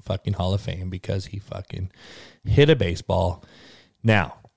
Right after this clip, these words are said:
does he hit a lot of fly ball outs if he's not on steroids? I don't know. But he still made contact. He still had a lot of fucking hits and home runs.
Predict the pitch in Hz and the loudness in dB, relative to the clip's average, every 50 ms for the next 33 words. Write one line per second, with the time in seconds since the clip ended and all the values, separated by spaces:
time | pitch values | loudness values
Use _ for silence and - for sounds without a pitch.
0 | - - _ _ _ - 104 95 90 82 87 87 85 - - 110 110 101 101 104 | -20 -20 _ _ _ 2 2 2 2 2 -2 -4 -4 0 2 4 6 6 6 6
1 | 104 92 - - - 113 107 107 104 95 101 101 104 101 - - 104 117 117 - | 6 4 2 2 4 6 6 6 6 6 6 6 6 6 6 4 4 4 4 2
2 | - - 113 107 - 113 101 98 107 104 107 110 107 104 - - 123 131 143 147 | 0 -2 -2 0 0 0 0 0 2 2 4 4 2 2 2 2 0 2 2 2
3 | 156 160 - - - 107 101 90 82 82 85 87 90 - - - - - - - | 0 -2 -4 -2 0 0 0 0 0 -4 -6 -8 -10 -12 -14 -16 -16 -16 -18 -18
4 | - - 98 101 95 95 90 - - - 123 113 113 110 104 92 - 131 127 123 | -10 -4 0 2 2 2 2 2 4 6 6 8 8 6 4 4 4 4 6 6
5 | 117 113 - 123 117 113 110 - - 95 - - - - 120 107 101 95 90 104 | 6 6 6 6 6 6 4 0 -6 -8 -8 -6 0 4 6 6 6 6 4 2
6 | 101 92 85 87 90 90 92 92 90 - - 95 - - 92 90 - 104 101 - | 2 2 0 0 0 0 0 0 0 0 -2 -2 -2 -2 -4 -2 0 0 -2 -2
7 | - - 90 92 87 85 87 90 95 104 110 113 - - | -2 -4 -2 -2 -2 0 0 2 2 2 2 0 -2 -6